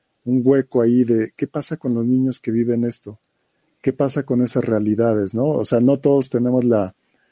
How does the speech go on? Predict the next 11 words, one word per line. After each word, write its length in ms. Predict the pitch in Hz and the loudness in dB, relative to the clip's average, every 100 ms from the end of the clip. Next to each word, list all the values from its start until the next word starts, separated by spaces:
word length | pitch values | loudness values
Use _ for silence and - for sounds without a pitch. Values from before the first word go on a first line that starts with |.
| _ | _
la 100 | 117 120 | -2 0
oportunidad 880 | - 117 - 123 120 117 127 156 - _ _ _ _ _ _ _ - | 0 0 2 2 4 2 2 0 -4 _ _ _ _ _ _ _ 0
y 120 | 151 | 2
la 100 | 123 | 4
buena 280 | 123 131 135 | 4 2 0
suerte 640 | - 131 127 - 131 175 _ _ _ _ - | 2 2 2 -2 -4 -4 _ _ _ _ -8
de 120 | 113 | -4
tener 240 | 123 117 120 | 0 0 2
una 180 | 120 | 0
familia, 760 | 110 110 131 156 143 131 120 117 | 0 0 2 2 2 2 2 0
de, 500 | 104 101 98 101 | -2 -2 -2 -4